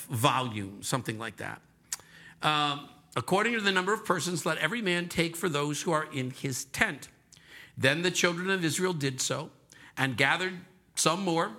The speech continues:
some less. So when they measured it by omers, he who gathered much had nothing left over, and he who gathered little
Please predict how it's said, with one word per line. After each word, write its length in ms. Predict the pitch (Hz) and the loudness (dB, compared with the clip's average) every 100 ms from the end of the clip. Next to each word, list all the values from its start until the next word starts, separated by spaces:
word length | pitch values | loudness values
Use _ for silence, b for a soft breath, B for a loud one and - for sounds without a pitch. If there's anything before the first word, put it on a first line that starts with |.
| - | -8
some 320 | - 165 220 | 2 2 4
less. 420 | 170 147 - - _ _ B B B | 0 0 -4 -10 _ _ B B B
So 220 | - 226 | 4 4
when 120 | 214 214 | 6 4
they 100 | 202 | 4
measured 460 | 202 240 285 330 | 4 2 2 0
it 180 | 311 302 | 0 2
by 200 | 254 220 233 | 4 2 2
omers, 600 | 247 262 170 160 175 - | 0 2 2 2 0 -4
he 140 | 220 | -4
who 120 | 202 | -4
gathered 400 | 214 180 180 190 | 0 2 2 0
much 240 | 165 170 - | -2 -2 -2
had 160 | 175 | -4
nothing 300 | 151 143 185 | -4 -2 -2
left 260 | 139 135 - | -2 -2 -4
over, 240 | 127 156 | -4 -4
and 100 | 160 | -4
he 180 | 143 185 | -2 -4
who 120 | 175 | -4
gathered 320 | 180 160 151 | -4 -2 -2
little 300 | 156 127 135 | -2 -4 -4